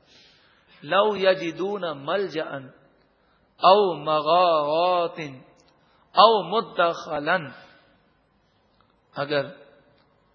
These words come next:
وہ کوئی جائے پناہ پاتے یا کوئی غار پاتے یا کوئی گھسنے کی جگہ پاتے، لَوَلَّوْا إِلَيْهِ وَهُمْ يَجْمَحُونَ، تو وہ رسیاں توڑ کر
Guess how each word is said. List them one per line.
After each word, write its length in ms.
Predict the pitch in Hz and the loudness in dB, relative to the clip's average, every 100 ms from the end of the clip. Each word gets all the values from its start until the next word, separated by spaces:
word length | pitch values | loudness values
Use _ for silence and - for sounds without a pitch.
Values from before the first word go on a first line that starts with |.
| _ _ _ _ - | _ _ _ _ -14
وہ 200 | 160 170 - | -10 -10 -8
کوئی 260 | 175 180 170 160 165 127 | -6 -6 -6 -10 -12 -10
جائے 320 | 165 165 165 151 | -6 -4 -4 -6
پناہ 360 | 175 165 185 147 - - - _ _ _ _ - | -8 -2 -2 -4 -14 -20 -20 _ _ _ _ -8
پاتے 340 | 151 - 139 143 _ _ _ _ _ _ _ - | -8 -8 -14 -14 _ _ _ _ _ _ _ -6
یا 120 | 196 - | -6 -4
کوئی 180 | 214 185 135 | -4 -4 -4
غار 300 | 151 185 196 190 | -2 0 0 -2
پاتے 320 | 165 143 151 135 131 _ _ _ _ _ _ _ | -6 -6 -10 -12 -14 _ _ _ _ _ _ _
یا 160 | - 208 202 | -6 -6 -2
کوئی 160 | 226 202 | -4 -4
گھسنے 380 | 143 165 208 214 | -10 -12 -10 -10
کی 140 | 202 | -10
جگہ 280 | 160 170 214 214 | -6 -4 -4 -4
پاتے، 360 | 160 143 147 135 - _ _ _ _ _ _ _ - | -8 -8 -10 -12 -16 _ _ _ _ _ _ _ -8
لَوَلَّوْا 640 | 147 151 175 156 156 147 139 - | -4 0 -2 -2 -4 -4 -8 -14
إِلَيْهِ 380 | 170 160 180 175 139 135 | -12 -6 -6 -6 -12 -10
وَهُمْ 340 | 143 151 175 151 | -8 -8 -8 -14
يَجْمَحُونَ، 760 | 139 160 143 147 143 190 196 143 - _ _ _ _ - | -8 -8 -8 -12 -12 -10 -8 -10 -14 _ _ _ _ -12
تو 20 | 180 | -6
وہ 80 | 156 | -2
رسیاں 480 | 190 - 202 226 208 - - | -2 -2 -4 -2 -2 -2 -4
توڑ 220 | 240 262 | 0 0
کر 220 | - 185 | 0 -2